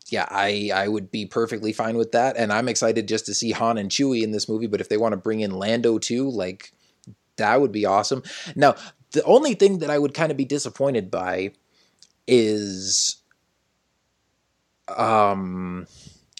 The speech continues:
I'm just thinking, like, if you're gonna show Han and Lando in, like, sort of a prequel spin-off movie that happens before the original trilogy, obviously you'd wanna see Han winning the Millennium Falcon from him for the first time.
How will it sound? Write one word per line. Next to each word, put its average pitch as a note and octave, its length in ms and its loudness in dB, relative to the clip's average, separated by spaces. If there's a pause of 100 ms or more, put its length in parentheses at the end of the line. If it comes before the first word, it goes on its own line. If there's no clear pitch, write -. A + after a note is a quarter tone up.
(460)
I'm A#2+ 60 -8
just A#2 100 -4
thinking, B2 200 2
like, G#2 420 2
if - 160 0
you're D3+ 80 2
gonna A3+ 180 2
show D3+ 360 4
Han C#3+ 320 2
and A2+ 120 0
Lando G#2+ 520 2
in, G2+ 220 -2
like, F#2+ 160 -2
sort G#2+ 200 2
of F#2+ 80 -6
a F#2 80 -6
prequel G2+ 720 -2
spin-off A2 580 -2
movie G2+ 260 -6
that F#2+ 100 -4
happens G2+ 320 -2
before A2+ 260 -2
the G2+ 140 -2
original G2 340 -4
trilogy, G2 440 0 (320)
obviously D#3+ 460 2
you'd A#2+ 120 0
wanna C3+ 180 2
see A#2+ 140 -2
Han A2+ 320 -2
winning A#2 260 0
the G2+ 80 -4
Millennium G2 360 -4
Falcon A#2+ 340 0
from F#2+ 220 -4
him F2 80 -8
for G2 120 -4
the F#2 120 -6
first F2+ 320 -8
time. F#2 340 -6